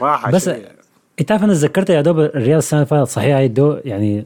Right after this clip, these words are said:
Speaker 2: دور ستاش، تمانية، نص نهائي، نهائي كانوا صعب، كانوا صعبين، يعني كان طريق صعب، لكن دور المجموعات بتاعه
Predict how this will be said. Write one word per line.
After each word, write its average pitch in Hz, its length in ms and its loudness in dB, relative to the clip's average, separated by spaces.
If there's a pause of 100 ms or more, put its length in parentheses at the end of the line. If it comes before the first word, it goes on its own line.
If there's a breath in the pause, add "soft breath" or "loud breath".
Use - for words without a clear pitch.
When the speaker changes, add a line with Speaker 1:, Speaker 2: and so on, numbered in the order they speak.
Speaker 2:
دور 117 160 -2
ستاش، 127 680 -2
تمانية، 123 640 2
نص 110 220 -6
نهائي، 117 540 2
نهائي 110 280 2
كانوا 123 220 2
صعب، 104 260 -4 (120)
كانوا 113 200 0
صعبين، 104 400 -2
يعني 107 180 -2
كان 110 120 -2
طريق 101 220 -2
صعب، 131 280 -4 (580 soft breath)
لكن 120 220 0
دور 165 160 4
المجموعات 123 440 2
بتاعه 160 460 0